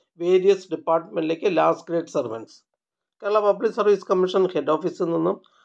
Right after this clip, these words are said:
അപ്പെക്സ് കോപ്പറേറ്റീവ് സൊസൈറ്റീസിലേക്ക് ജൂനിയർ ടൈപ്പിസ്റ്റ്. പാലക്കാട് ജില്ലയിലേക്ക് എഡ്യൂക്കേഷൻ ഡിപ്പാർട്ട്മെന്റിലേക്ക് ഡ്രോയിങ് ടീച്ചർ,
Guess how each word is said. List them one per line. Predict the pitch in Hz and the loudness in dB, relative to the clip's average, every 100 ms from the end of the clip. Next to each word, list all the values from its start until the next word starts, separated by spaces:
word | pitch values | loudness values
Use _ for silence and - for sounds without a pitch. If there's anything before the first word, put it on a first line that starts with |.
| _ | _
അപ്പെക്സ് | 160 - _ 214 208 - - | -10 -10 _ -8 -8 -16 -2
കോപ്പറേറ്റീവ് | 143 143 175 170 185 | -2 2 0 2 -2
സൊസൈറ്റീസിലേക്ക് | 180 151 170 165 185 165 180 170 170 247 269 _ _ _ | -2 -4 -2 -2 -2 -4 -2 -2 -2 -8 -10 _ _ _
ജൂനിയർ | 156 139 196 202 202 196 170 | -18 -4 2 6 6 4 2
ടൈപ്പിസ്റ്റ്. | 127 - 107 - - _ _ _ _ _ _ | 0 -4 -16 -18 -20 _ _ _ _ _ _
പാലക്കാട് | 170 180 185 185 170 | -4 -2 0 2 0
ജില്ലയിലേക്ക് | 160 160 160 160 160 165 | 0 -2 0 0 0 -4
എഡ്യൂക്കേഷൻ | 247 170 170 165 - 165 | -4 -4 0 -2 2 0
ഡിപ്പാർട്ട്മെന്റിലേക്ക് | 151 - 156 156 175 151 151 185 190 _ _ _ 139 | 2 0 -2 -2 -4 -2 -2 -4 -6 _ _ _ _
ഡ്രോയിങ് | 160 170 180 180 180 - | -2 2 2 2 0 -4
ടീച്ചർ, | 139 131 156 | -12 -10 -14